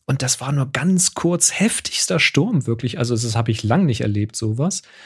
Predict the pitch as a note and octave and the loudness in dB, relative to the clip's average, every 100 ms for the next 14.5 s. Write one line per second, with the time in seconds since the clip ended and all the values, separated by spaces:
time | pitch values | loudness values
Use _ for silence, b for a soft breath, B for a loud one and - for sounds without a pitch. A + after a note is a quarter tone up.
0 | B B B C3 C3+ - C3+ - C3+ D3+ | B B B 2 2 2 0 4 4 6
1 | C#3 B2 C3 D#3+ F#3+ - - C#3+ - D3 | 6 4 6 6 6 4 4 2 2 2
2 | C3+ C3 C3 C3 B2 A#2+ A#2+ B2 A2+ G#2 | 2 2 2 2 0 0 2 2 2 2
3 | G#2+ A2 C#3 F3+ D3 D#3+ D3 - C#3 C3+ | 2 2 2 0 -2 -2 -2 0 0 2
4 | E3 - B2+ B2+ B2+ A#2 B2+ - B2+ B2+ | 0 -2 -4 -2 -2 -2 -2 0 0 2
5 | A#2+ C3 - B B B B2+ B2 A2+ B2 | 2 0 -6 B B B 0 2 2 2
6 | F3+ - - C#3+ F#3 F3+ A2 A#2 A2+ A2+ | 2 0 -2 2 4 4 2 2 2 2
7 | - D#3 E3 - - C3 - - C#3+ D3+ | 2 2 -2 -4 -2 -2 0 0 2 2
8 | - C#3+ C3 C3 D#3+ D3 B2 C3+ - - | 0 0 2 0 2 0 2 0 0 2
9 | C#3+ F3+ F#3+ F#3 F3 D#3 D#3+ D3+ D#3 C#3+ | 2 4 4 4 4 2 0 0 0 0
10 | - C3 B2+ C3 C#3+ - B2+ - A#2 B2 | 2 2 4 2 0 0 -2 0 0 0
11 | A#2+ A#2 A2+ A#2 A#2+ A2+ - G#2 G2+ G#2+ | 0 2 2 2 0 -2 0 2 4 4
12 | A#2 A#2 - A2+ A2 G#2+ G#2 G#2 A2 A#2 | 2 0 -2 -2 2 4 4 4 4 2
13 | A2 G#2+ - G2+ A2 B2 A#2 G#2 A2 G#2 | 0 0 0 2 2 2 0 2 2 2
14 | G2+ G#2 A2 A#2 A2 | 2 2 2 2 -2